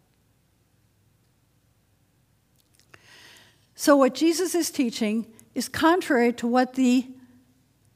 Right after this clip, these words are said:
Pharisees and the scribes are teaching. They are teaching, "Love your neighbor," because their neighbors to the Pharisees were fellow Jews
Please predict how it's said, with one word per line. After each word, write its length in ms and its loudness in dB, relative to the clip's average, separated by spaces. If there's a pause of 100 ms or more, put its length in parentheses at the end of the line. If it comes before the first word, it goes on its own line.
(160)
Pharisees 580 2
and 120 4
the 60 2
scribes 440 -2
are 120 -2
teaching. 500 -8 (480)
They 180 2
are 120 2
teaching, 480 -4
"Love 260 2
your 140 -2
neighbor," 640 -2 (320)
because 480 -2
their 360 2
neighbors 680 -2
to 140 -12
the 100 -6
Pharisees 800 -2 (460)
were 180 0
fellow 460 2
Jews 580 -4